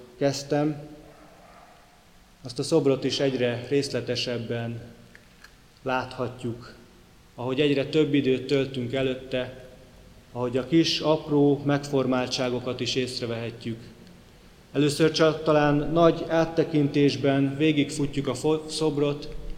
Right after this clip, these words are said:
de ahogy egyre több időt töltünk ott, a kisebb,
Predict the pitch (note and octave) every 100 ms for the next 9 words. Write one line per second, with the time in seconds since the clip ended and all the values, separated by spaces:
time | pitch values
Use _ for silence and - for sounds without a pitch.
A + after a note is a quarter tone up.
0 | - - - - C3+ C3+ C#3 E3 D#3 D3+
1 | E3+ D#3+ D3 C#3 C#3+ C#3 - D#3 D3+ D3
2 | C3 B2 C#3+ C#3+ - - - - - -
3 | - - - - - A#2 E3 E3 - D#3
4 | D3+ C#3+